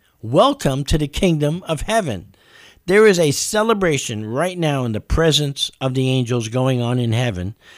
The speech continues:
because of that prayer that you just prayed. And you just got born again. You were just saved.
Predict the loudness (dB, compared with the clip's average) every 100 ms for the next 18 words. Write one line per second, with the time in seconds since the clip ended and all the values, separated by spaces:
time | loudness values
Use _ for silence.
0 | -20 _ _ -12 -4 -2 -2 -4 -6 -10
1 | -10 -8 -6 -4 -6 -10 -12 -10 -10 -8
2 | -8 -8 -14 -20 _ _ _ _ _ _
3 | _ _ -18 -10 -4 4 8 8 6 -2
4 | -12 _ _ _ _ 2 2 2 -2 -4
5 | -4 0 2 2 0 -2 -2 -6 -10 _
6 | _ -4 2 4 4 2 0 -2 0 0
7 | -2 -4 -10 -16